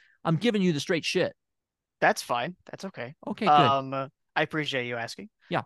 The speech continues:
Speaker 2: Um, uh, I know bad words and good words, so I know which ones not to use.
Speaker 1: Really? What are, what
Speaker 2: Um,
Speaker 1: are good words? I've never, I've only heard of curse words. I've never heard of a good word.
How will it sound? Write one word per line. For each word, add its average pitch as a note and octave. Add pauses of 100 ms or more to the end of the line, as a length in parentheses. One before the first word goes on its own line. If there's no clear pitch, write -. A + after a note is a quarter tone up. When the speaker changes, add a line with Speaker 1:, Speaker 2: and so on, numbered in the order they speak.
Speaker 2:
Um, C#3
uh, -
I D#3+
know F#3
bad C3
words B2
and B2
good A#2+
words, A#2
so A#2+
I A#2+
know B2+
which B2
ones A#2+
not A#2
to A#2+
use. A#2+ (180)
Speaker 1:
Really? B3
What G#3
are, C3
what B3
Speaker 2:
Um, C#4+
Speaker 1:
are A3+
good G3
words? C3+
I've D3+
never, G3
I've F#3
only A#3
heard F#3+
of E3+
curse G#3
words. B2+
I've B2+
never D#3
heard E3
of C#3+
a C#3
good D#3
word. A#2